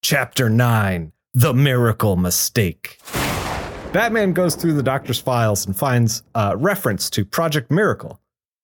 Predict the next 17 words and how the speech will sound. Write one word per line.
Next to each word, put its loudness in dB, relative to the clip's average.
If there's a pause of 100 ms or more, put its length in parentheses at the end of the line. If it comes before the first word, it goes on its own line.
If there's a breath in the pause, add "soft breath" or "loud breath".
(180)
a 2
reference 0
to 0
Poe's 0
story 0
about 2
a 2
man 0 (100)
who 0
made 4
an 2
ape -2
smarter -2
in -2
order 2
to 0
ki-, -2